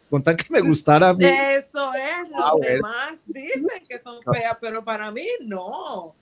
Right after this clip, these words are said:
Speaker 2: Yo lo quiero
Speaker 1: Sí.
Speaker 2: tanto y me dice mamita.
Speaker 3: Ah.
Speaker 2: <laughs> Bueno, la canción la escribió mi hermano Julio Caché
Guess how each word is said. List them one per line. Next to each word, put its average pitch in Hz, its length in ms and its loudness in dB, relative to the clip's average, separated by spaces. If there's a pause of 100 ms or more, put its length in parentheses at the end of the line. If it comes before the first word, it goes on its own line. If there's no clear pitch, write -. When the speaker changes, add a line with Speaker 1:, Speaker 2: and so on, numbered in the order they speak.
(260)
Speaker 2:
Yo 247 160 -6
lo 277 120 -6
quiero 311 360 0
Speaker 1:
Sí. 320 300 -2
Speaker 2:
tanto 254 960 -10
y 233 60 -16
me 214 140 -10
dice 214 320 -10
mamita. 180 500 -12 (640)
Speaker 3:
Ah. 131 260 2
Speaker 2:
<laughs> 370 60 0 (3250)
Bueno, 277 260 0
la 240 140 -4
canción 226 520 -6
la 262 80 -2
escribió 269 480 -6
mi 277 100 -6
hermano 226 360 -6
Julio 202 280 -4
Caché 214 440 -6